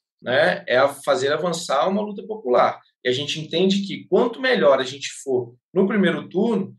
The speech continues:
mais chances, né, as pautas, as bandeiras da classe trabalhadora têm chances de avançar, independente de qual governo seja. E aí é importante dizer também,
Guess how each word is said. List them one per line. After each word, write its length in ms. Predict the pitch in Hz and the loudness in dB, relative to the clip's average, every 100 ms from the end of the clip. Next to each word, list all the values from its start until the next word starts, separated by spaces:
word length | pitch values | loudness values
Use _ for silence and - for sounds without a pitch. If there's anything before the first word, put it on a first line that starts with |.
| _ - | _ -4
mais 220 | 123 156 180 | 2 2 0
chances, 720 | - 175 220 220 - - - _ - | 2 4 2 0 -8 -14 -18 _ -2
né, 60 | 127 | 0
as 260 | 131 - | 0 0
pautas, 460 | 135 143 147 131 123 | 2 4 4 -2 -6
as 120 | 123 | -6
bandeiras 480 | 127 131 131 139 139 | -4 -2 0 0 0
da 100 | 131 | 0
classe 300 | 131 131 - | 0 0 -2
trabalhadora 800 | 127 131 160 123 131 156 180 - _ _ - | -4 0 0 0 -4 -4 -4 -8 _ _ -2
têm 400 | 165 180 - _ | 0 -2 -6 _
chances 400 | - 151 160 - | -4 0 2 2
de 80 | 170 | 2
avançar, 600 | 160 170 170 147 156 175 | 4 4 4 2 2 0
independente 560 | 165 165 165 160 165 - | -6 -2 -2 -2 -6 -8
de 140 | 180 | -2
qual 180 | 160 170 | 0 2
governo 360 | 196 185 196 | 2 2 0
seja. 400 | 196 - 139 127 - _ _ - | -2 -4 -4 -6 -10 _ _ -2
E 60 | 127 | 2
aí 160 | 151 | 4
é 20 | |
importante 640 | 214 208 190 - 160 - - | 2 2 0 0 -2 -4 -8
dizer 400 | 131 117 123 123 | -8 0 2 2
também, 480 | 117 135 190 190 | -2 0 0 -2